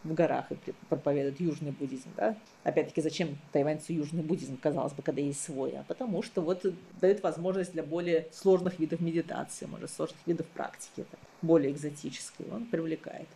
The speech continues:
Здесь довольно много щас, э, тибетского буддизма, тоже весьма привлекательно и модно среди <laughs> адептов буддистских и так далее. Поэтому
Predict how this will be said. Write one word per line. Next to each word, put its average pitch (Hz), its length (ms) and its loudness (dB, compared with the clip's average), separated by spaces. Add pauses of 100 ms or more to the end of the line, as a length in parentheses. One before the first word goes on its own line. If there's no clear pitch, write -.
Здесь 170 220 0
довольно 170 320 2
много 160 380 0
щас, 147 360 -8
э, 160 120 4 (200)
тибетского 156 440 0
буддизма, 139 460 -6 (340)
тоже 135 340 -2 (240)
весьма 151 300 -6
привлекательно 143 800 -6 (340)
и 175 60 4
модно 147 520 0 (140)
среди 147 520 0 (220)
<laughs> - 220 -18
адептов 156 640 -2
буддистских 151 640 -6
и - 140 -16
так 156 100 -6
далее. 156 300 -6
Поэтому 247 420 -4